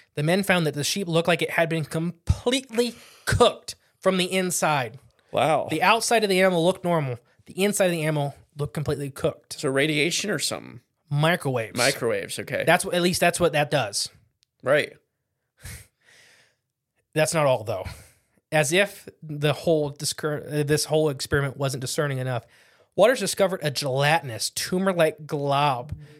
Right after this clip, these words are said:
Speaker 1: in the sheep's internal organs, where they, or, or where the sheep's internal organs should have been.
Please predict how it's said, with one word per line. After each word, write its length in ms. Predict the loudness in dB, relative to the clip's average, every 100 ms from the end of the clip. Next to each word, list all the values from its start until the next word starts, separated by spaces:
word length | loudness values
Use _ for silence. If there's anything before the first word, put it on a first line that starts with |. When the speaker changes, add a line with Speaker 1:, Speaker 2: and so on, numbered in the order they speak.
| -8
Speaker 1:
in 60 | -4
the 60 |
sheep's 300 | -2 -2 -4
internal 360 | -6 -2 2 2
organs, 600 | 4 2 0 -6 -6 -8 _ _ -4
where 180 | 0 0
they, 160 | 0
or, 220 | 2 2 2
or 180 | 0 0
where 160 | 2 2
the 80 |
sheep's 240 | 0 -4 -6
internal 260 | -2 0
organs 260 | 2 0 -2
should 160 | -4 -6
have 100 | -6
been. 180 | -12